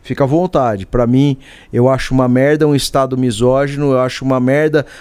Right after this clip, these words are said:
uma sociedade misógina, eu acho uma merda uma sociedade escravagista. É, que mais? É, sou contra a violência, sou a favor de vacina, sou a favor.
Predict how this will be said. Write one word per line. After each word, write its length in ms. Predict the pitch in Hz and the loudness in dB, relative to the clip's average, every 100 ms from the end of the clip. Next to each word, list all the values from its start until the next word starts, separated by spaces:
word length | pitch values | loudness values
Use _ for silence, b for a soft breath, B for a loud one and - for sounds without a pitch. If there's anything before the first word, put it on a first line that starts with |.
| B | B
uma 180 | 131 139 | -2 0
sociedade 560 | - 139 147 135 139 127 | 0 0 0 2 0 -2
misógina, 580 | 127 113 135 147 135 135 | -4 0 0 0 -2 -4
eu 40 | |
acho 180 | 131 139 | -4 -4
uma 180 | 131 131 | -2 0
merda 280 | 139 147 | 2 0
uma 100 | 151 | 0
sociedade 480 | 139 139 139 127 127 | -2 -2 0 0 -2
escravagista. 920 | - 127 131 139 123 135 170 - 175 170 B B B | -2 -2 0 0 0 0 -2 -2 -4 -6 B B B
É, 300 | 127 131 131 | 0 2 2
que 140 | - 151 | 2 2
mais? 680 | 143 131 113 92 - - - b b - | 2 0 -2 -4 -6 -8 -16 b b -8
É, 1200 | 127 127 127 123 123 120 120 117 117 113 110 101 - b b b b | -2 0 2 0 0 0 0 -2 -2 -2 -4 -6 -10 b b b b
sou 280 | - - 160 | 0 2 4
contra 340 | - 170 175 156 | 4 2 2 4
a 20 | |
violência, 800 | 143 151 147 165 180 147 175 170 b b | 6 6 6 4 0 0 -2 -2 b b
sou 220 | - 180 | 4 4
a 40 | |
favor 340 | 147 165 143 156 | 4 0 2 2
de 100 | 139 | 4
vacina, 720 | 143 120 - 151 165 165 165 B B | 0 0 0 0 2 0 -2 B B
sou 180 | - 165 | 0 2
a 40 | 160 | 2
favor. 280 | 151 156 | 0 0